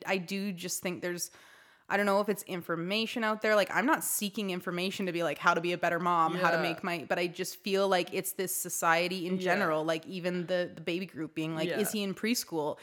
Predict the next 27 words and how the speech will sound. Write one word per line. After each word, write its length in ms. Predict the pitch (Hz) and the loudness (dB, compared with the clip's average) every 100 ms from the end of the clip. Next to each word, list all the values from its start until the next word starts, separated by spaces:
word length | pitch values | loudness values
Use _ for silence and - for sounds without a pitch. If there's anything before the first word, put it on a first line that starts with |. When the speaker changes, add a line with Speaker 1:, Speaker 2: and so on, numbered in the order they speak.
| - | -2
Speaker 2:
And 100 | 214 | 8
then 60 | |
you're 100 | 214 | 12
Speaker 1:
Had 140 | 208 208 | 12 12
Speaker 2:
like, 80 | |
"I 80 | 220 | 10
don't 100 | 240 | 10
Speaker 1:
me 20 | |
Speaker 2:
know, 120 | 233 196 | 10 8
is 80 | |
he 60 | 208 | 6
Speaker 1:
being 100 | 208 | 6
Speaker 2:
supposed 320 | 208 196 208 | 6 4 4
to?" 240 | - 302 320 | 2 2 2
<laughs> 40 | 190 | 6
Speaker 1:
Right? 420 | 190 285 339 - | 6 6 2 2
Totally. 320 | 254 349 320 | 4 6 4
And 140 | 214 240 | 4 2
still, 400 | - 320 370 294 | 2 2 2 2
even 280 | 208 208 | 0 2
I'm 120 | 202 202 | 2 2
like, 220 | 202 190 | 0 2
"Oh, 220 | 262 254 240 | 4 6 6
is 100 | 220 | 4
he 140 | 233 | -2
learning 340 | 220 240 247 247 | 0 0 0 0
enough?" 420 | 247 247 247 | 0 2 2